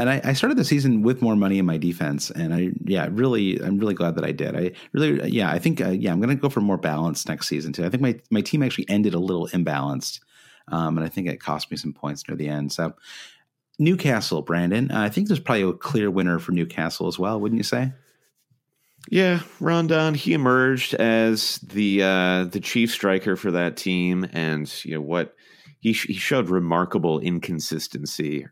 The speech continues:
Speaker 2: earlier seasons at West Brom. Coming to Newcastle,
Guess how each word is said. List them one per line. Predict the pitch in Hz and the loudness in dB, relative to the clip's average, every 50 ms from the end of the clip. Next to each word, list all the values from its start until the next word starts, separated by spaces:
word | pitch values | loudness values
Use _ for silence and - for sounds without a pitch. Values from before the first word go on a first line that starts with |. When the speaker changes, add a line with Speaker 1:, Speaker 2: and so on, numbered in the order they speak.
| _ - | _ -4
Speaker 2:
earlier | 82 90 90 87 87 78 76 | 0 0 2 2 2 2 0
seasons | 73 - - 85 78 78 - 87 73 73 80 | -2 -2 -2 -2 -2 -2 -4 -6 -6 -6 -6
at | 73 62 | -6 -2
West | 73 80 76 - - - | -2 -2 -4 -4 -6 -10
Brom. | - 65 64 - - - | -10 -10 -10 -16 -12 -6
Coming | - 117 123 135 127 | -4 -2 0 0 0
to | 123 120 | 0 0
Newcastle, | 110 113 110 104 - 113 107 101 98 - - 107 98 95 98 95 95 | 2 2 0 0 0 0 0 0 0 0 0 0 2 2 0 -2 -4